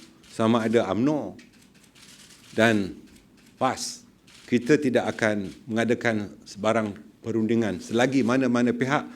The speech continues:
terus mengadakan persekongkolan dengan D A P. Kita merasakan bahawa ag-, agenda D A P adalah pelaksanaan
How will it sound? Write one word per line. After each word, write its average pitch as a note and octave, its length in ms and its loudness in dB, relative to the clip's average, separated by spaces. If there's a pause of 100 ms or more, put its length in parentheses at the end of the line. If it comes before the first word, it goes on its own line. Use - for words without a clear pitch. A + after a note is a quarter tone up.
(260)
terus - 480 0 (480)
mengadakan A2+ 640 2 (520)
persekongkolan A#2+ 1300 2 (640)
dengan G2+ 560 0 (520)
D G#2 240 -2
A G2 80 -2
P. D#2+ 200 -8 (880)
Kita A#2+ 280 0
merasakan E3 640 0
bahawa C3 640 0
ag-, G#2+ 240 -4 (160)
agenda B2+ 640 -2
D A2+ 200 -2
A A#2+ 80 -4
P - 80 -14 (2250)
adalah A2+ 480 2 (1120)
pelaksanaan B2+ 1040 0